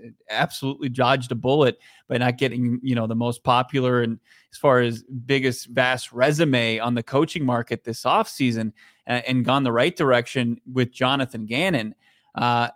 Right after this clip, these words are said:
absolutely. I mean, I think Jonathan Gannon understands, you know, he, he's, he's not gonna get caught just crushing an, another guy, part of the tribe, as far as a guy who didn't even get to spend a full season as, as a first-year head coach for the,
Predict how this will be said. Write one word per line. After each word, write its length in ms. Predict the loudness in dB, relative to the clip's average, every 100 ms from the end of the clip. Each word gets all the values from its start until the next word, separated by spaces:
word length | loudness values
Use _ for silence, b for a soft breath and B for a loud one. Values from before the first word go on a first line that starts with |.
| -2
absolutely. 520 | -2 -2 -6 -4 -2
I 60 | 0
mean, 160 | 2
I 100 | 0
think 240 | -2 -4 -2
Jonathan 440 | 0 0 -2 -2
Gannon 320 | 0 0 -2
understands, 680 | -2 -4 -4 -4 -4 -6 -8
you 100 | -6
know, 180 | -4 -4
he, 200 | -8 -12 -14
he's, 240 | -14 -14 -12
he's 200 | -12 -4
not 160 | -4
gonna 140 | -4 -6
get 180 | -8 -8
caught 260 | -6 -6 -10 _ _ _ _ _
just 240 | -8 -8
crushing 540 | -4 -2 -2 -6 -8 -8
an, 100 | -10
another 420 | -8 -8 -8 -10 -14 _ _ _ _
guy, 220 | -4 -2 -4 -8
part 240 | 2 2 4
of 60 |
the 80 | -2
tribe, 360 | 0 2 2 0
as 120 | 0
far 200 | 2 2
as 120 | 2
a 160 | -2 0
guy 260 | 2 2
who 260 | 2 0 -4 B B B 0
didn't 160 | 2
even 160 | 2 2
get 180 | 0 -4
to 60 |
spend 260 | -6 -2 0
a 60 |
full 240 | -2 -2 -4
season 440 | -2 0 0 0
as, 200 | 0 -2
as 160 | -6 -6
a 60 |
first-year 360 | -2 -4 -2 -2
head 140 | 0
coach 200 | -2 -4
for 120 | -6 -8
the, 160 | -8